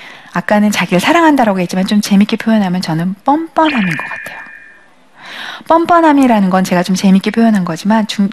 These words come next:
그거를 다른 말로 하면 당당함이에요. "나는 나, 당신이 당신 직장이 소중한 것만큼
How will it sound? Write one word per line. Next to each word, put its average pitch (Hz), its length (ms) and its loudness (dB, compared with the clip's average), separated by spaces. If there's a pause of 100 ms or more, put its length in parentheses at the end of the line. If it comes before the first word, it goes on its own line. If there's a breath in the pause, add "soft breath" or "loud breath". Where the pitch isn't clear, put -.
(120)
그거를 202 400 0
다른 196 280 0
말로 185 240 0
하면 196 300 -2 (300 loud breath)
당당함이에요. 180 800 -2 (1900 loud breath)
"나는 269 600 2
나, 208 420 2 (100)
당신이 277 520 2
당신 208 300 0
직장이 190 360 -2
소중한 240 420 0
것만큼 175 520 -4